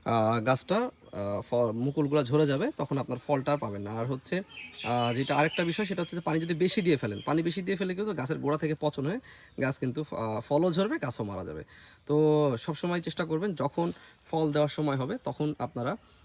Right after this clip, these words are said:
আহ, হচ্ছে এই গাছটাকে সুন্দরভাবে টেক কেয়ার করা। যখন ফল দাঁড়াই গেল, গুটি দাঁড়াই গেল, ফলটা দেখা যাচ্ছে মাঝারি একটা সাইজ হলো,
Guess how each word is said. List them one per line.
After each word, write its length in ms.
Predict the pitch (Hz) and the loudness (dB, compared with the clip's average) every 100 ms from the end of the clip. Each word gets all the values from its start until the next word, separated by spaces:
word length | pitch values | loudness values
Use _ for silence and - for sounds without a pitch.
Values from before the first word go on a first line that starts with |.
| - | -10
আহ, 260 | - 117 113 | -4 -2 -2
হচ্ছে 360 | 113 - 110 107 | -4 -4 -4 -2
এই 280 | - 143 143 | 0 2 2
গাছটাকে 720 | 131 123 - 127 120 156 202 220 - - - | 0 -4 -4 -6 -6 -4 -4 -8 -16 -20 -8
সুন্দরভাবে 560 | - 165 175 147 143 190 | 0 2 4 2 0 0
টেক 140 | 143 - | -4 -2
কেয়ার 160 | 113 | -4
করা। 200 | 101 104 117 | -4 -4 -2
যখন 240 | 196 262 | 0 0
ফল 400 | - 240 254 254 | 2 2 2 0
দাঁড়াই 340 | - 175 240 | -2 2 2
গেল, 220 | 240 240 233 | 2 0 -2
গুটি 260 | 185 233 | -2 -2
দাঁড়াই 240 | 208 196 196 | 2 2 2
গেল, 160 | 196 | 0
ফলটা 340 | 208 180 175 185 - - | 0 0 0 -2 -6 -4
দেখা 140 | 156 170 | 0 2
যাচ্ছে 160 | 165 | 4
মাঝারি 300 | 170 147 160 | 8 8 8
একটা 140 | 170 180 | 4 2
সাইজ 300 | - 156 147 | 4 4 4
হলো, 160 | 214 | 2